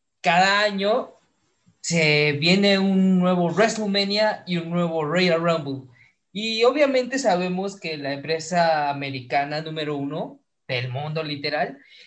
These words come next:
este, está teniendo muchos fallos en su historia, en sus luchas, pero eso no hace que Royal Rumble sea una presentación, un evento súper chido, que digas, "No mames, no mames, ¿quién va a venir? Güey, ¿qué pedo?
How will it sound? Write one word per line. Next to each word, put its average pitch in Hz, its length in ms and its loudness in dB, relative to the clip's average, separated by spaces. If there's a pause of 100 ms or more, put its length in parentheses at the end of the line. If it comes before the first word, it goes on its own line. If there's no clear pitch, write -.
este, 151 260 -8
está 160 240 -10
teniendo 175 440 -2
muchos 170 360 -8
fallos 175 540 0
en 127 200 -8
su 127 100 -10
historia, 185 840 -4
en 139 300 -8
sus 139 240 -12
luchas, 202 520 -2 (360)
pero 190 580 0
eso 226 380 -8
no 233 120 -6
hace 240 400 -6
que 175 140 -8
Royal 208 380 -6
Rumble 214 340 -4
sea 202 440 -2
una 196 280 -6
presentación, 156 760 -12 (220)
un 190 180 -4
evento 185 580 -4 (300)
súper 123 420 -12
chido, 285 480 -4
que 170 140 -8
digas, 165 500 -4
"No 175 200 -4
mames, 220 460 -8 (140)
no 139 120 -10
mames, 202 520 -4
¿quién 147 160 -8
va 135 60 -2
a 131 40 -4
venir? 151 460 -10 (220)
Güey, 185 400 -6 (160)
¿qué 127 100 -14
pedo? 185 400 -8